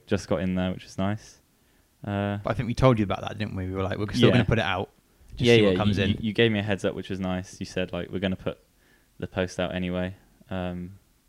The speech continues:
Speaker 1: not anyway, like, I already had it, but you're gonna put the post out.
Speaker 2: Yeah.
Speaker 1: Um, and yeah, and then you chose me.
Speaker 2: Yeah.
Speaker 1: Which I'm very grateful for to this day.
Speaker 2: I was pretty set after the first meeting, I think. And then you were, like, a bit more, "Let's, let's still have a look round."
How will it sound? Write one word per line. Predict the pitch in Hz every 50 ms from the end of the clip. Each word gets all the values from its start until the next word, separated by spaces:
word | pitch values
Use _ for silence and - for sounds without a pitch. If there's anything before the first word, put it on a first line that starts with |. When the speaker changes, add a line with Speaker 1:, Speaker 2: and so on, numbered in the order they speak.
| _ -
Speaker 1:
not | 101 92 90
anyway, | 90 90 87 87 87
like, | 85 90 - -
I |
already | 90 90 90 87
had | 90 95 90 87
it, | 87 - -
but | - 87
you're | 92 92
gonna | - 90 87
put | - -
the | - 87
post | - 87 87 - - 90
out. | 82 85 92 - - _
Speaker 2:
Yeah. | - 104 92 - - - - _ _ -
Speaker 1:
Um, | 95 92 90 90 90 90 90 87 90 90 92 _ _ _ _ _ _ _ - - - _ _ _ _ _ - -
and | 98 95 98
yeah, | 110 123 123 101
and | 95 95
then | 92 95
you | 98 95 95 98 - _ _ _ _ _ _ _ _ _ _ _
chose | - - 95 98 101 98
me. | 104 127 147 131 113 - -
Speaker 2:
Yeah. | 117 104 117 - - - -
Speaker 1:
Which | - - - -
I'm | 98 95 95 95 - _ _ _ _ _ _ _ _ _ _
very | - 104 101 101
grateful | 95 - 117 - - - 104
for | - - 101 95 92
to | - - 98
this | 101 104 -
day. | - 104 123 120 98 90 -
Speaker 2:
I | - 123
was | 127 120 98
pretty | - - 110 87 98
set | - - 117 -
after | 67 87 87 -
the | 95 87 -
first | 101 92 90 - -
meeting, | 104 92 82 82
I | 92 92 90
think. | - 98 101 - - _ _ _ _ _ _ _ _ -
And | 98 98
then | 98 98
you | 101 101 98
were, | 95
like, | 92 95 -
a | -
bit | - 107 -
more, | 95 95 92 87 87 - - _ _ _ _ _ _ - -
"Let's, | - - - - - -
let's | 107 107 -
still | - 165 147
have | 147 160
a | 165
look | 135 - -
round." | 110 107 104 110 120